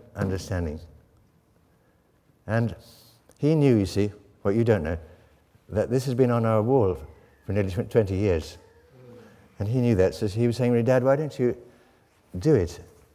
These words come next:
You know, James chapter, chapter one, might be a good idea to read, the, to trust, to say, I mean, to obey, instead of just, uh, reading the word. So he was a great help to me.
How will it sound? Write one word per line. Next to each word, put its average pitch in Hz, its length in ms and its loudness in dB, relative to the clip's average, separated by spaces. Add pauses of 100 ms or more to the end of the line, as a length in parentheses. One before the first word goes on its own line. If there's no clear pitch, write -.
(260)
You 101 60 -6
know, 98 100 0
James 107 300 2
chapter, 104 440 -2 (480)
chapter 107 260 -4
one, 117 180 -2
might 127 140 -2
be 120 80 -2
a - 20 -2
good 113 140 2
idea 107 220 2
to 107 240 0 (580)
read, 101 360 2
the, 90 80 -4
to - 340 -16
trust, - 400 -4
to 113 100 -6
say, 127 380 0
I 98 80 -8
mean, 104 180 -4 (640)
to 123 120 0
obey, 110 380 2 (460)
instead 95 220 -6
of 92 100 -2
just, 95 280 -4
uh, 92 140 0 (380)
reading 92 300 -2
the 85 80 -4
word. 76 240 -8 (1300)
So 104 300 2
he 110 280 -2
was 101 140 -4
a - 20 -6
great 98 220 -2
help 95 180 -6
to - 80 -10
me. 73 180 -8